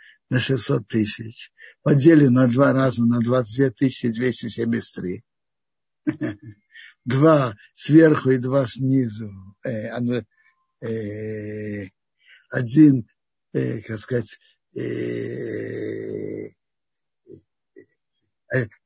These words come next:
если наверху и внизу мы оба их, э, уберем, так остается шестьсот тысяч на двадцать две тысячи двести семьдесят три. Это выходит где-то двадцать семь детей в семье.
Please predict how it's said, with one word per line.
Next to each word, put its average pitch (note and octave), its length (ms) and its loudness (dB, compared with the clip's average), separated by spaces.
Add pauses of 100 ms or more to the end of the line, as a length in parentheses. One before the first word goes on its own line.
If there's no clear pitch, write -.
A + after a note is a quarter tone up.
(320)
если D#3+ 300 4
наверху D3 460 2
и C#3+ 80 6
внизу B2 420 0
мы A#2 160 -2
оба B2 260 -4
их, A2+ 280 -10
э, A2+ 300 -6
уберем, A2+ 640 -2 (520)
так A#2+ 140 -6
остается E3 600 -4
шестьсот C#3+ 420 -8
тысяч - 520 -14 (240)
на D3 120 2
двадцать D3 300 0
две F3 180 4
тысячи E3 420 -2
двести C#3+ 380 4
семьдесят D3+ 460 4
три. F#3 260 4 (420)
Это E3+ 220 2
выходит G3+ 440 4
где-то A3+ 560 -6 (1600)
двадцать E3 440 2
семь F#3+ 280 4
детей G3 400 -2
в - 80 -8
семье. G3+ 400 -4